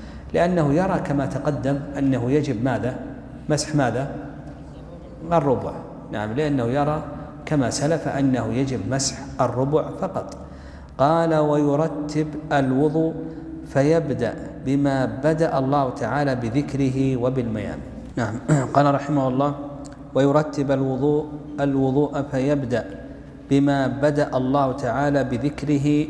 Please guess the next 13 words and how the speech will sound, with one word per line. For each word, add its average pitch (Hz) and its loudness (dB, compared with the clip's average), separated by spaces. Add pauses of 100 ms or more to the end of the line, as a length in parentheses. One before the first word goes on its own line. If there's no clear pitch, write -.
(200)
وبالميامن". 135 2 (720)
وهنا 170 2 (680)
أفاد 175 2 (320)
المؤلف 135 2 (400)
رحمه 139 2
الله 120 0
تعالى 127 0 (160)
<clears throat> 185 0 (2500)
أن 147 4
الترتيب 147 0 (200)
سنة، 123 -2 (640)
وعلى 156 2
هذا 147 0